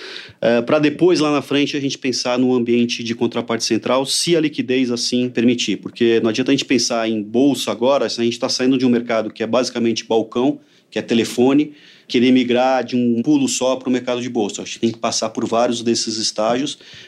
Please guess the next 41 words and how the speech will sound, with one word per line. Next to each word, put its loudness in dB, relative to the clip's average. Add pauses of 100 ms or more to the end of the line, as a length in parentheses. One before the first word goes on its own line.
para -6
que -6
o 4
mercado 2
amadureça, 0
cresça -2
e 2
crie, 2
de -8
fato, -2
condições 2
para -6
que -4
surja 2
uma 2
bolsa 2
de 0
energia 2
e 2
é 4
isso 0
que -4
a 2
gente -4
tem 2
mapeado. 0 (200)
É 4
importante 2
que 0
você 2
aumente 4
a 0
liquidez. -2
Então, -4
quanto 0
mais 4
players 2
participando, 0
quanto 0
maior 4
o 0